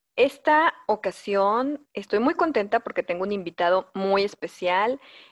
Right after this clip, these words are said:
eh, un invitado muy especial a este Podsex. Y iniciamos también con un nuevo proyecto aquí en audio. Ya lo tenemos en Twitter, pero en audio, pues, es nuevo y es el conversatorio sexual.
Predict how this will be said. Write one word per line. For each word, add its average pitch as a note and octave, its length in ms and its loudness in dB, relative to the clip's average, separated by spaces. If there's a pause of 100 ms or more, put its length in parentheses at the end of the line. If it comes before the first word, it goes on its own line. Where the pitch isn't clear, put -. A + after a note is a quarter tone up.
eh, F#3+ 260 -2
un G#3 100 -4
invitado G3+ 340 -2
muy G3+ 140 -4
especial F#3 440 -2
a F#3 40 0
este F#3+ 300 -4 (140)
Podsex. - 800 -2 (540)
Y F#4 460 2 (180)
iniciamos C4+ 640 2
también A3 360 0
con A3+ 320 2
un G3+ 240 -4
nuevo G3+ 360 0
proyecto F#3 760 -4
aquí F3 420 -10
en G3+ 140 -6
audio. G3+ 480 0
Ya F3 160 0
lo D4 100 2
tenemos G3 340 -4
en F3 100 -6
Twitter, G#3 440 -2
pero F3+ 140 -4
en F#3 100 -6
audio, F#3+ 480 -2
pues, - 160 -12
es E3 120 -16
nuevo F#3+ 400 0
y F#3 160 -4
es G3 180 -4
el A#3+ 160 -6
conversatorio F3+ 920 -10
sexual. - 480 -18